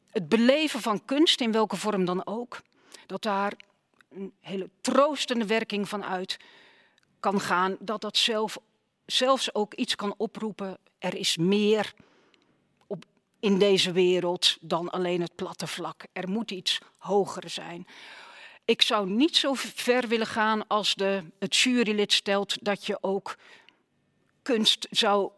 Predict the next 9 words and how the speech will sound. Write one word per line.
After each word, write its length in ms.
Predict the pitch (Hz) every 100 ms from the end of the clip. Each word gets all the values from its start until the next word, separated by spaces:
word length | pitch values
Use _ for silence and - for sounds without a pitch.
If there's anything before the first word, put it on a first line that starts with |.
| -
kunnen 240 | 214 190
belijden. 500 | 156 190 208 190 175
Dat 160 | 190 185
belijden 680 | 156 175 202 269 294 240 226
daarvan, 640 | 180 196 180 - 185 190 196
dat 360 | - 190 240 -
reserveer 680 | 190 208 180 - 208 202 185
ik 160 | 185
voor 380 | - 190 185 190